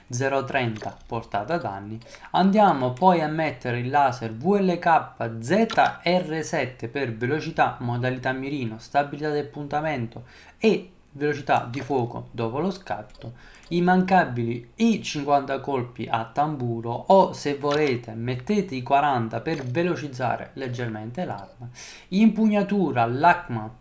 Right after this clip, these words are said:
T G G dieci con stabilità del rinculo a zero ottantasette e stabilità puntamento da fermi a zero ventotto. Ultimo accessorio per velocizzare al massimo quest'arma,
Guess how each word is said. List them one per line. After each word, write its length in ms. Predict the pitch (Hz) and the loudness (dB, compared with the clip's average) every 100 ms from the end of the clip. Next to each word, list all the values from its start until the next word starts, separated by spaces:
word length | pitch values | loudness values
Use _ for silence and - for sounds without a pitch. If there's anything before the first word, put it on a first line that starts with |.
| - | -20
T 500 | - 214 220 220 151 | -2 2 2 0 -10
G 420 | 131 143 180 - - - - - | -10 -4 -4 -4 -8 -14 -14 -14
G 300 | 139 151 185 - | -8 -6 -8 -14
dieci 500 | 127 151 120 - 117 | -6 -2 -2 -4 -8
con 320 | 120 175 123 110 - - - - | -2 -2 -2 -6 -12 -20 -20 -16
stabilità 760 | - - 185 180 196 185 175 | -4 6 8 8 2 4 4
del 140 | 170 | 4
rinculo 500 | 165 160 156 160 131 | 2 -2 0 0 2
a 140 | 117 113 | 0 0
zero 220 | 143 135 | -2 -2
ottantasette 1080 | 113 110 120 165 170 104 98 - 113 110 - | -2 -4 -2 -2 -2 -4 -8 -10 -8 -8 -6
e 240 | - 160 123 | 0 0 0
stabilità 560 | - 135 139 165 123 - - | -2 -4 -4 -4 -4 -4 -4
puntamento 500 | 202 202 151 117 117 | 0 2 2 0 -2
da 140 | 151 | -4
fermi 420 | 120 104 107 113 - | -4 -6 -8 -10 -6
a 220 | 131 113 | -6 -6
zero 240 | 117 110 | -8 -8
ventotto. 560 | 107 113 - 120 - - - - _ | -10 -12 -14 -18 -18 -20 -20 -20 _
Ultimo 460 | - 240 190 170 143 | 4 4 4 0 0
accessorio 800 | 139 - 139 - 156 123 110 - - _ - | 0 -2 -6 0 2 2 2 -8 -20 _ 4
per 240 | 220 226 | 6 8
velocizzare 840 | 170 165 151 143 135 127 110 113 - | 4 0 0 -4 0 0 0 -6 0
al 200 | 165 160 | 2 4
massimo 540 | 156 127 123 - 117 120 | 4 2 0 -8 -6 -2
quest'arma, 680 | 202 190 - 101 107 110 | -2 -2 -6 -10 -12 -16